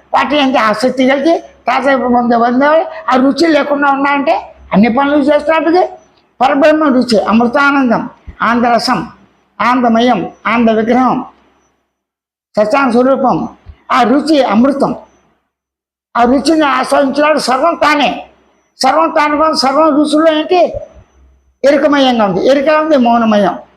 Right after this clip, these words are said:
ఆనందమయం, అస్తిత్వమయం, చిత్తు పదార్థంగా ఉంది, సత్ పదార్థం ఉంది, ఆనంద పదార్థం ఉంది, మౌనం పరిపూర్ణంగా ఉందని తెలుసుకుని ఊరక ఉండు. అది గురు సూచనతో, నిగురు చైతన్యంతో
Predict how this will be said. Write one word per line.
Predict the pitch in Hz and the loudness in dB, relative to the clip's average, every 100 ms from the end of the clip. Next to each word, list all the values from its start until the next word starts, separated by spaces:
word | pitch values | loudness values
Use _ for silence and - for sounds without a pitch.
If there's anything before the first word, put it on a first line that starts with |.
| - | -6
ఆనందమయం, | 226 247 247 233 202 175 - - _ _ _ _ | -2 2 2 2 0 -4 -8 -20 _ _ _ _
అస్తిత్వమయం, | 220 - 262 269 226 214 165 - - _ _ _ _ _ _ _ _ _ _ _ | -4 -2 -2 0 2 0 -2 -6 -20 _ _ _ _ _ _ _ _ _ _ _
చిత్తు | 294 302 302 | -2 0 0
పదార్థంగా | 294 254 240 220 233 220 | 2 0 0 0 2 2
ఉంది, | 202 170 151 | 0 -2 -4
సత్ | - _ - 254 | -12 _ -4 0
పదార్థం | 269 262 269 254 240 220 | 0 0 0 0 0 0
ఉంది, | 196 - 226 | 0 -2 -2
ఆనంద | 247 254 | 0 2
పదార్థం | 247 240 240 240 | 2 2 0 0
ఉంది, | 220 196 | 0 2
మౌనం | 202 247 254 190 | 2 2 0 0
పరిపూర్ణంగా | 190 240 254 277 269 262 | -2 0 0 0 0 0
ఉందని | 262 285 302 427 - _ _ _ _ _ _ _ _ _ _ 277 | 0 0 0 -2 -10 _ _ _ _ _ _ _ _ _ _ 0
తెలుసుకుని | 302 302 339 | 2 2 0
ఊరక | 262 254 254 214 | 2 2 2 0
ఉండు. | 160 156 - - _ _ _ _ 254 | -2 -2 -4 -4 _ _ _ _ -2
అది | 269 | 0
గురు | 208 240 233 | 2 2 2
సూచనతో, | - 233 233 220 - 285 539 - _ | 0 0 0 -2 0 -2 -4 -14 _
నిగురు | 233 220 240 226 | 0 2 0 0
చైతన్యంతో | 214 220 214 208 285 | -2 0 0 0 -2